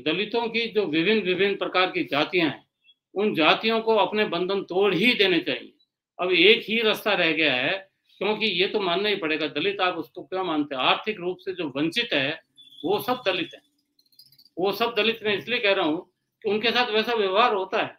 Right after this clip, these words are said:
उनमें से कोई कोई आदमी पढ़ के आगे निकल भी जाता है। तो मैंने मेरे ही दोस्तों को देखा है,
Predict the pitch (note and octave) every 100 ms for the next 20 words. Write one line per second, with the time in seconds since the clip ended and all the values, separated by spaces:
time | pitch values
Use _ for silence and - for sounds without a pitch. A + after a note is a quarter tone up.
0 | _ E3+ G3+ G#3+ G#3+ G3+ A3 G#3+ G#3 F3+
1 | F3+ F#3+ - C#3+ C#3+ F#3+ D#3 E3+ C#3+ B2
2 | F#3+ G3 E3 C#3+ D3 B2+ D#3 - _ _
3 | _ D#3+ D3+ C3 D#3 G3+ F3+ F3 A3+ A3
4 | F3+ F3 F3 F3 D#3 C#3+ C#3+ C#3+ G#2+